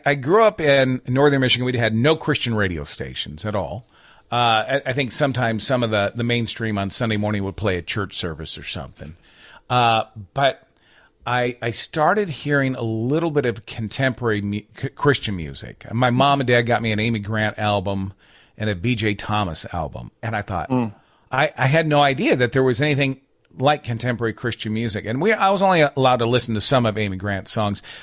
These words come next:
Speaker 1: Mom put nail polish on the, the rocker ones.
Speaker 2: <laughs>
Speaker 1: And so the needle wouldn't go through that track. S-,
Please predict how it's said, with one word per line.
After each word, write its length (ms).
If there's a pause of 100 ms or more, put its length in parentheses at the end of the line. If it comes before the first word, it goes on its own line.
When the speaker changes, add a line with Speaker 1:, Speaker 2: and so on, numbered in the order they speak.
Speaker 1:
Mom 240
put 180
nail 240
polish 420
on 140
the, 320
the 100
rocker 460
ones. 460 (220)
Speaker 2:
<laughs> 200
Speaker 1:
And 340
so 460 (100)
the 280
needle 260
wouldn't 280
go 140
through 240
that 220
track. 480 (140)
S-, 260